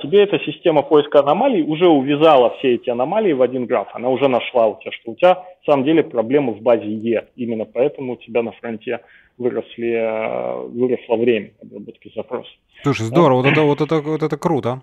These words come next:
Speaker 2: Мгм.
Speaker 1: Вот, э, и с тех пор, да, мы д-, д-, ок-, оказалось после в-, внедрения этой системы, что мы <laughs> кучу, э, проблем вообще пропускаем, да,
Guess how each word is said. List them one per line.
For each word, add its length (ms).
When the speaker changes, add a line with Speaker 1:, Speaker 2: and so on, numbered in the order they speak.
Speaker 2:
Мгм. 460
Speaker 1:
Вот, 480
э, 680
и 160
с 100
тех 200
пор, 240
да, 200
мы 360
д-, 260
д-, 240
ок-, 320
оказалось 680
после 240
в-, 100
внедрения 680
этой 180
системы, 460
что 140
мы 420
<laughs> 180
кучу, 360
э, 320
проблем 680
вообще 240
пропускаем, 760
да, 220